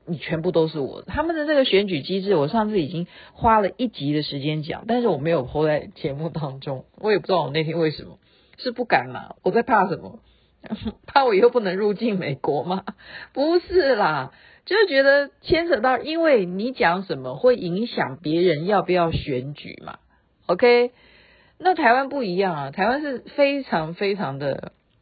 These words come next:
啊，言论自由。那我刚刚发现的是说，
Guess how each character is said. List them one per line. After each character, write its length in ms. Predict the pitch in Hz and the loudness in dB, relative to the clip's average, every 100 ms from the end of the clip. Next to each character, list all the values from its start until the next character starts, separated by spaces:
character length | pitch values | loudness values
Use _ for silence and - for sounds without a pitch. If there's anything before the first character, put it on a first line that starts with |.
| - | -6
啊， 160 | 156 | -4
言 240 | 160 165 180 | 2 4 4
论 280 | 233 175 170 | 2 0 -4
自 240 | 185 135 | -8 -8
由。 280 | 104 52 - _ _ _ _ - | -8 -10 -14 _ _ _ _ -8
那 340 | 185 - - _ _ _ _ _ | -4 -2 -4 _ _ _ _ _
我 180 | 180 170 | 0 2
刚 160 | 220 233 | 2 0
刚 160 | 240 | -2
发 220 | 226 208 | 0 -2
现 200 | 208 202 | -2 -4
的 100 | 151 | -6
是 160 | 143 156 | -8 -10
说， 400 | - 151 139 | -8 -6 -6